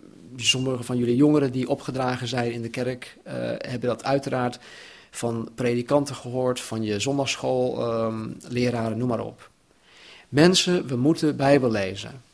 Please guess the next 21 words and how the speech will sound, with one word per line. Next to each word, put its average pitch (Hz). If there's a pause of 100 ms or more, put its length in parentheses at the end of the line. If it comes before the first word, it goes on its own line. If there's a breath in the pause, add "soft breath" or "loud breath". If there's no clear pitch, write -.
(640 loud breath)
Nou, 123
toen 165
ik - (480)
dat 175
nog 147
niet 175
echt -
helemaal 156
door 143
had, 185
waarom, 143 (920 soft breath)
had 160
ik 220
zoiets 151
van, 143
"Ja, 147
oké, 165
leuk, 127
maar 180
waarom 226
dan? 113